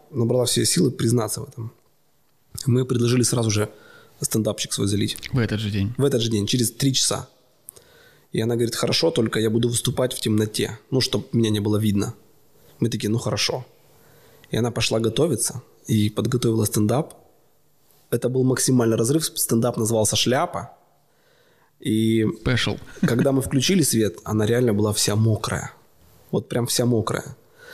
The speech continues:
Speaker 1: Ну, договорились мы в итоге про то, что она такой стендапчик теперь запускает у себя в станичке. И вот это про то, что формат родился в точке. Мы уехали все вместе с коробками. Там случилась точка.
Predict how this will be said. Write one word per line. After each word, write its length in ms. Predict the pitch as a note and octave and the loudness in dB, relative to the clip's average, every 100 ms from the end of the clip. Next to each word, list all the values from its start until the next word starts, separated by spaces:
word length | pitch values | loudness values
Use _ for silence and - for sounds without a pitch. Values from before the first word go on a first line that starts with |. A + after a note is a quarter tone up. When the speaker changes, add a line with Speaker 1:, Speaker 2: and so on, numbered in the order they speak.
| - | -4
Speaker 1:
Ну, 80 | C3 | 0
договорились 480 | C3+ C3 C#3 D3+ - | 0 0 2 2 2
мы 80 | B2 | 2
в 80 | |
итоге 220 | B2 C3 B2 | 2 2 2
про 140 | A#2 | 0
то, 160 | C3+ C#3+ | 2 0
что 260 | - A2+ | 0 0
она 160 | A2 A2 | 0 0
такой 220 | A2 A2 | 0 0
стендапчик 420 | - A2+ C3 C3+ | 0 0 0 -4
теперь 200 | - - | -6 -4
запускает 420 | B2 - - A2+ | -4 -4 -2 -2
у 40 | G#2 | -2
себя 220 | - A2+ | 0 0
в 60 | - | 0
станичке. 500 | - A#2+ - - - _ - - - _ - | 0 0 0 -4 -10 _ -20 -20 -20 _ -4
И 720 | G2+ G2+ G#2 G#2 G#2 G#2 G#2+ - | -2 2 2 4 4 2 0 0
вот 300 | A#2 - - | -4 -2 -4
это 180 | A#2+ | -2
про 280 | A#2+ - B2+ | -2 -2 -2
то, 140 | - D3 | 0 0
что 180 | - | 0
формат 460 | A#2 C3+ C3+ B2+ A#2+ | -2 0 2 2 2
родился 340 | A2+ A#2+ A2+ | 2 2 2
в 100 | C#3 | 0
точке. 460 | - E3+ - - C3+ - _ - | 2 2 2 -6 -12 -16 _ -2
Мы 140 | C#3 - | 0 0
уехали 520 | C3+ C3 C3+ A#2 A2+ A2 | 0 2 2 2 -2 -2
все 180 | - | 0
вместе 280 | A#2+ A#2+ - | 2 2 0
с 60 | - | -2
коробками. 640 | A#2+ B2 B2 A2 A2 A2 - - | 0 0 0 0 0 0 -6 -8
Там 200 | - D#3+ | -4 -2
случилась 400 | D#3+ C#3 - E3+ | -2 -4 -4 -4
точка. 400 | - D3 - - | -2 -2 -2 -6